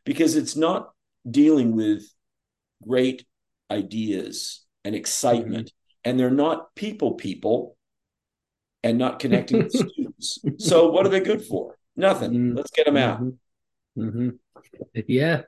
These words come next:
Speaker 2: Yeah. I could definitely see that. I could, I think that everybody, uh, no matter what job you work, you know,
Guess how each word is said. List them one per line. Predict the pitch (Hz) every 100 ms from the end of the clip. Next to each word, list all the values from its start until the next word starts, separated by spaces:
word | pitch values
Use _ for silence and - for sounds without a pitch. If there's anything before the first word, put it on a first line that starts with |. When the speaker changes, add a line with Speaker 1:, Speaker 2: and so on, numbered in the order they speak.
| -
Speaker 2:
Yeah. | 127 160
I | 151
could | 143 143
definitely | 139 127 143 139 127
see | 139 131
that. | 123 120 113
I | 117
could, | 135 123 -
I | 120
think | 135 110
that | 120 117
everybody, | 110 113 117 110 107 104 - _ _ _ _ _ _ 117
uh, | 110 104 101 104 151 _ _ _ _ _ -
no | 127 113
matter | 110 101 92
what | 95 101
job | 101 104 98
you | 98 95
work, | 95 92 - -
you | 104
know, | 98 98 98 98